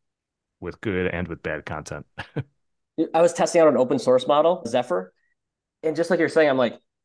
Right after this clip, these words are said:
Speaker 2: you know, asking a couple questions and I'm like, you know, "It seems good, but how do I really know, you know, if it's, if it's the one I wanna use?" So I went into chat G P T four and I said, "Hey, I'm testing out this new model. You know, I, I wanna know if it's good. Give me a, give me a question that I can test it with."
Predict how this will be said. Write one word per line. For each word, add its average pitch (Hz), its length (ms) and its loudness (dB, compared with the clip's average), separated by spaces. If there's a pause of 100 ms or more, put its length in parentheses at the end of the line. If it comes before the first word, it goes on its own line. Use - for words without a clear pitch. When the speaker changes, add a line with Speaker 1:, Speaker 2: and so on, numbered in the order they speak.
(180)
Speaker 2:
you 143 80 -6
know, 127 80 0
asking 131 240 -2
a 123 40 -2
couple 123 200 -2
questions 143 320 -4
and 127 60 0
I'm 117 40 0
like, 107 160 -2 (260)
you 117 120 -6
know, 117 80 0
"It 113 60 -6
seems 139 260 -2
good, 160 160 2
but 110 80 0
how 160 120 -2
do 170 60 4
I 156 80 6
really 139 300 0
know, 113 720 0
you 120 100 -4
know, 120 120 2
if 120 120 -2
it's, - 240 -6
if 123 120 -4
it's - 300 -8 (280)
the 120 80 0
one 123 160 2
I - 20 2
wanna 113 220 2
use?" 123 320 -4 (320)
So - 160 0
I 131 60 4
went 143 200 2
into 135 180 0
chat 143 200 2
G 151 60 -4
P 135 60 -6
T 131 140 -6
four 147 220 0
and 131 60 2
I 123 40 2
said, 117 160 0
"Hey, 151 100 -2
I'm 135 80 -2
testing 147 240 -2
out 160 60 -2
this 139 140 -8
new 143 100 -4
model. 117 420 0 (260)
You 131 100 -6
know, 120 180 2
I, - 60 0
I 123 40 2
wanna 135 160 2
know 143 100 0
if 135 60 -4
it's 120 120 -6
good. 123 200 -6
Give 139 120 -4
me 143 100 -2
a, 131 100 0
give 135 140 -4
me 139 80 -2
a 120 60 -2
question 123 480 -4
that 107 100 -2
I 113 40 -2
can 113 120 -6
test 127 240 -4
it 117 80 -8
with." 101 160 -4